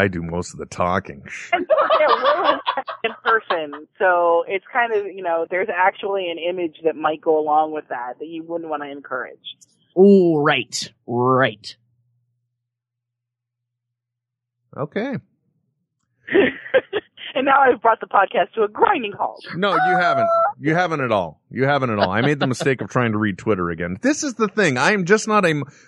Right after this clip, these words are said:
Speaker 1: I, 'cause last night, if you, if you folks had listened to Smidnight, uh, you know, there was an ongoing chat room that also occurred at the same time. Uh, you know, we, we've bypassed the chat room concept because I feel with the hashtag netheads, if you set up the filter, you can pretty much follow along anyway, and people are talking together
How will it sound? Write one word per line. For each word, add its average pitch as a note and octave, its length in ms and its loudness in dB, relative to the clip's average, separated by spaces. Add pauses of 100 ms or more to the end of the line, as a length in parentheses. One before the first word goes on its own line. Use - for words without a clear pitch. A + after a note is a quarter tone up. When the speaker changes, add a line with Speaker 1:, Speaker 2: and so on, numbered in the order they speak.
Speaker 1:
I, G3 180 2 (120)
'cause G#3 160 0
last C#4+ 380 2
night, F3+ 280 0
if G2 140 -8
you, B2+ 160 0
if B2+ 180 -4
you C3 80 -2
folks F#3+ 240 0
had C#3 120 -4
listened D3+ 360 -2
to G#2+ 180 2
Smidnight, A2 800 -2
uh, A2 380 0
you C#3 80 0
know, A2+ 120 2
there D#3 140 4
was C#3+ 160 -2
an C3+ 80 -2
ongoing C3+ 560 2
chat A#3 400 -2
room G2 320 -4
that A2 120 0
also D3 340 0
occurred G2 280 2
at F2+ 60 -14
the F#2 80 -18
same A#2 300 -4
time. F3+ 380 0 (680)
Uh, D3+ 60 -6
you D#3+ 80 0
know, D3 80 2
we, G3 200 0
we've B3 240 2
bypassed F#3 580 0
the A#2+ 60 -6
chat D3+ 300 0
room A2+ 140 -4
concept D3+ 500 0
because D3+ 220 -4
I E3 100 0
feel F3+ 240 0
with C3+ 140 0
the - 80 -8
hashtag C3 500 0
netheads, A2 400 -2
if G2 80 -12
you D3 120 -4
set C#3+ 200 0
up C#3+ 140 0
the G2 80 -6
filter, F#3 360 -4
you B2+ 120 -6
can D3+ 140 -6
pretty F3+ 160 0
much A#2+ 180 -2
follow C3 260 2
along A2 300 2
anyway, A2 320 -2
and F#2+ 100 -6
people C3 240 -4
are G2+ 40 -2
talking A2 540 -2
together F#2 440 -4